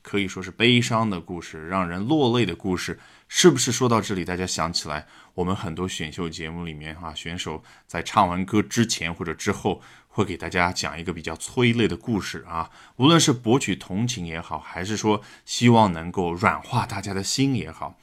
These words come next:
诶，听完这一句我们就知道了，看来啊，国外的选秀节目也同样有这样的一个套路，有这样的一个招。This was her time to shine. Her time当然是Jessie J's time。这句话也可以说成This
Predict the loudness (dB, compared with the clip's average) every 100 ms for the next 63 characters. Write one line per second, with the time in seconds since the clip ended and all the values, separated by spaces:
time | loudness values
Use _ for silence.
0 | -4 2 2 0 _ _ _ 4 8 8
1 | 8 8 8 6 4 2 -2 0 2 2
2 | -2 0 4 6 4 4 0 2 4 4
3 | 2 -2 -4 -6 -6 -10 -8 -6 -8 -8
4 | -6 2 4 6 6 4 2 0 -2 -2
5 | -4 0 6 6 6 0 -4 -6 -6 -4
6 | -4 -4 4 10 10 8 -4 _ _ _
7 | _ 6 8 10 6 6 4 10 10 10
8 | 8 8 6 2 2 6 8 8 6 -2
9 | -16 4 6 6 6 8 8 4 0 2
10 | 4 2 -2 -6 0 2 2 0 0 4
11 | 6 6 2 2 6 6 4 -4 -14 -20
12 | _ 6 6 8 6 6 4 2 0 -6
13 | -8 -6 0 2 0